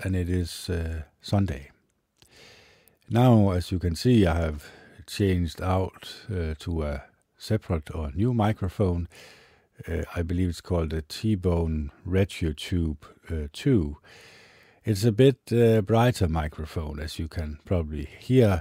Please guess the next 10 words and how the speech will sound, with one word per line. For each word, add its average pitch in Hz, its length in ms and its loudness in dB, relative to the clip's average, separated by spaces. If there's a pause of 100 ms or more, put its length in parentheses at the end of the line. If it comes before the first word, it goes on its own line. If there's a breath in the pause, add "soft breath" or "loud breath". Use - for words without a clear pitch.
(720 loud breath)
and 120 260 2
it 110 120 -6
has 131 320 -2
a 123 360 2
little 127 300 2
bit 104 200 2
higher 92 340 2
noise 90 360 2
floor, 73 440 -10 (180)
unfortunately. - 960 -8